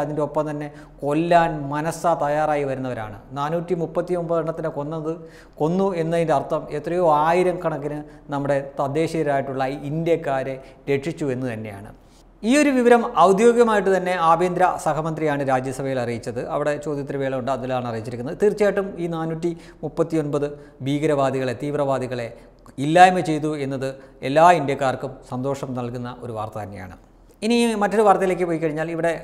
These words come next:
ഒന്ന് രണ്ട് ദിവസമായിട്ട് അങ്ങനെ ചൂട് പിടിച്ച് നിൽക്കുന്ന ഒരു വാർത്ത തന്നെയാണ്. മീഡിയ വൺ എന്ന് പറഞ്ഞ ഒരു ചാനലുണ്ട്, അതിനെ കേന്ദ്രം, ആ, അതിന് ബാൻ ചെയ്തിരുന്നു. അവ-, അവർ അപ്പോൾ നമ്മുടെ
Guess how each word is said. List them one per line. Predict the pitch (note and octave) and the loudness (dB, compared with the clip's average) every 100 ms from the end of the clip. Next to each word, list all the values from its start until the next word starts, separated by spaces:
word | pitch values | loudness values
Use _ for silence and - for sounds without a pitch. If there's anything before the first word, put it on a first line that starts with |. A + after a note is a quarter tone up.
| - E3+ | -14 -8
ഒന്ന് | D#3+ | -4
രണ്ട് | D#3+ D#3 | -4 -2
ദിവസമായിട്ട് | D3 C#3+ D3 C#3+ C#3 - - - - - - - | -4 -4 -6 -6 -8 -12 -18 -20 -20 -20 -10 -4
അങ്ങനെ | C3+ C3+ - - | -2 -4 -6 -8
ചൂട് | - C#3+ | -6 -4
പിടിച്ച് | C#3 C#3 C3+ | -4 -4 -6
നിൽക്കുന്ന | C3 C3 C3 | -6 -6 -4
ഒരു | A#2+ | -2
വാർത്ത | A#2+ A#2+ A#2+ | -4 -4 -6
തന്നെയാണ്. | A2 G#2+ - D3 | -6 -10 -12 -8
മീഡിയ | C#3 D3 C#3+ | -4 -2 -2
വൺ | C3+ | -4
എന്ന് | C3 | -4
പറഞ്ഞ | A#2+ A#2 B2 - | -6 -8 -12 -12
ഒരു | A#2 | -10
ചാനലുണ്ട്, | A#2 A2+ G#2+ G2+ - - _ - - - | -8 -8 -10 -12 -16 -20 _ -20 -12 -8
അതിനെ | C3 C3+ A#2+ | -4 -4 -4
കേന്ദ്രം, | C#3 B2+ C3 B2 - B2 | -4 -2 -4 -6 -12 -8
ആ, | A#2 A#2 A2+ A2+ - - C3 | -6 -4 -6 -10 -14 -12 -10
അതിന് | A#2+ A#2 A#2+ - - _ A#2+ | -8 -10 -14 -20 -20 _ -4
ബാൻ | A2+ B2+ C3+ | -2 0 -2
ചെയ്തിരുന്നു. | C3 B2 C3+ A#3+ - - _ - - | -4 -4 -6 -12 -18 -20 _ -20 -4
അവ-, | C3+ D3+ - | 0 0 0
അവർ | C#3 D3+ | 0 0
അപ്പോൾ | - C#3 B2+ | 0 -4 -4
നമ്മുടെ | A#2+ | -4